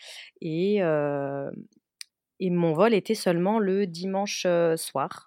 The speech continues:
Donc, euh, on a passé, en fait, tout le week-end ensemble.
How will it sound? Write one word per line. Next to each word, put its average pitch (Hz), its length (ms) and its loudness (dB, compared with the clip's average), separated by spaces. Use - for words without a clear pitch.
Donc, 202 440 -2
euh, 156 300 6
on 156 160 0
a 143 80 0
passé, 139 240 -6
en 180 80 -2
fait, - 240 -4
tout 233 160 -4
le 190 100 2
week-end 165 360 -2
ensemble. 139 540 -6